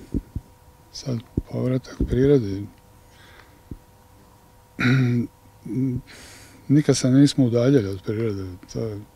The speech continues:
to je zabluda, ali da, da smo mi otišli od prirode, ne možemo se odmaknuti od prirode, to je, to je samo jedna fraza. A, moram priznati da ne znam kako bi to komentirao.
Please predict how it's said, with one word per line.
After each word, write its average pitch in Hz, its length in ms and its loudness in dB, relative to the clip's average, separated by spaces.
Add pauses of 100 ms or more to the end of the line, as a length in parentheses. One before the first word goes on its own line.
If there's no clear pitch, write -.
to 123 60 -8
je 110 160 -6
zabluda, 104 580 -4
ali 92 180 -10
da, 90 120 -14
da 87 260 -16
smo - 200 -10 (100)
mi 131 60 -2
otišli 117 340 -8
od 104 100 -18
prirode, 120 340 -4
ne 104 180 -8
možemo 113 380 -2
se - 140 -12
odmaknuti 117 420 -4
od 107 120 -10
prirode, 120 380 -4 (100)
to 113 60 -10
je, 110 100 -10 (560)
to - 60 0
je - 20 0
samo 147 220 4
jedna 139 140 4
fraza. 117 580 2 (920)
A, - 40 -12 (3250)
moram 113 180 -2
priznati 110 320 -4
da 107 60 -4
ne 110 80 -2
znam 107 200 -8
kako 110 220 -8
bi 117 120 -12
to 117 160 -6
komentirao. 113 600 -6